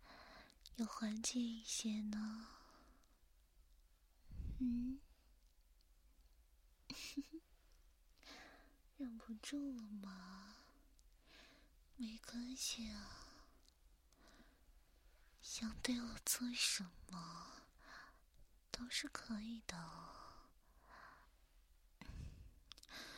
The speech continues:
还是我不够骚吗？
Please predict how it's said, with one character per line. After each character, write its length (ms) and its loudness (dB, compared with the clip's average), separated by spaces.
还 240 -2
是 180 6
我 220 8
不 160 -4
够 260 4
骚 320 10
吗？ 840 6